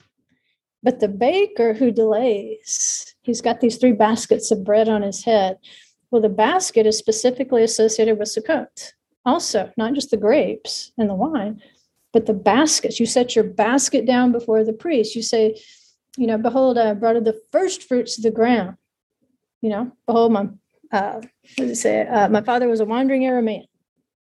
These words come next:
But here's the basket. It says that you have been quick to bring his food back to him. So if you have been quick to bring his food back to him, you have probably suffered something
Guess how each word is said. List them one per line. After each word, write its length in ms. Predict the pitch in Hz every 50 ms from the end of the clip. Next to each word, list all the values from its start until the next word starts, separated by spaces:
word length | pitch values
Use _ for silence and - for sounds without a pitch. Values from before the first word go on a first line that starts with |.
| _ _ _ _ _ _ _ _ _ _ _ _ _ _ -
But 80 | - 220
here's 180 | 254 247 247
the 100 | 247 233
basket. 600 | 208 214 156 147 - - - - - _ - - - _ _ _ _ _ _ _ _ _ _ _ _ - -
It 220 | 233 226 208 226
says 420 | - - 285 277 277 269 262 262 -
that 280 | - 226 226 226 -
you 160 | 262 254 262
have 260 | 220 254 233 208 208 208
been 360 | 220 208 202 202 208 - _ _ _
quick 760 | - - - 359 302 214 170 - - - - - - - - _ _ _ _ _ _ _ _ _ _ _ _ _ _ _ _ _ _
to 100 | - 240
bring 260 | 214 202 233 226 226 208
his 240 | 220 226 220 -
food 300 | - - 233 233 226 196
back 260 | 196 208 208 - - -
to 180 | - - 226
him. 320 | 226 - - 202 180 - - _ _ _ _ _ _ _ _ _ _ - _ _ _ _ _ _ _ _ _ - - -
So 160 | - - 277
if 240 | 254 247 247 240 240 269
you 100 | 285 285
have 120 | 294 240
been 140 | 220 233 220
quick 260 | 220 - 320 320 -
to 80 | - 269
bring 220 | 226 240 254 254
his 220 | 262 269 247 247 -
food 260 | - - 240 233 208
back 280 | 202 196 202 - - -
to 200 | - - 330 311
him, 220 | 269 240 220 220
you 160 | 226 226 262 294
have 240 | 277 247 220 -
probably 640 | - - 202 190 202 220 226 233 214 220 220 233 240 -
suffered 480 | - - - - 330 330 - 233 202 190
something 600 | - - 208 214 214 214 240 233 240 247 247 -